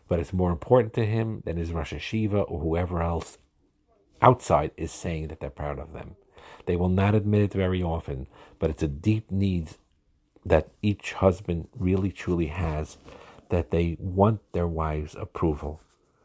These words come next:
They yearn it, they crave it, they may act like it's the opposite, that they couldn't care less. They truly, truly need it. They truly, truly want it.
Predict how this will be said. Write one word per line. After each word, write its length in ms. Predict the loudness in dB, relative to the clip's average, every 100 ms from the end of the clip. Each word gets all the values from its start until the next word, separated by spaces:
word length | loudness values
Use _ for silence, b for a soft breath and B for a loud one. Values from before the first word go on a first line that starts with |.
| b _
They 120 | 0
yearn 420 | 2 4 6 6
it, 240 | 2 -2 -6
they 100 | -8
crave 440 | -4 0 2 2
it, 240 | -2 -6 _ _ _ _
they 120 | -2 0
may 340 | 0 -2 -6 _ _ -4
act 260 | -2 -2 -8 -4
like 180 | -2 -2
it's 160 | -8 -6
the 140 | -2
opposite, 400 | -2 -2 -2 -2
that 120 | -2
they 100 | -4
couldn't 320 | 0 2 2 -2
care 220 | -2 0
less. 420 | 2 2 0 -10 B B B -8
They 120 | -8
truly, 480 | -6 0 4 4 2
truly 400 | 0 2 2 0
need 300 | 0 0 0
it. 180 | -2 -4
They 100 | -8
truly, 360 | -2 0 0
truly 400 | -2 -6 -4 -4
want 380 | -4 -2 -2 -2
it. 140 | -6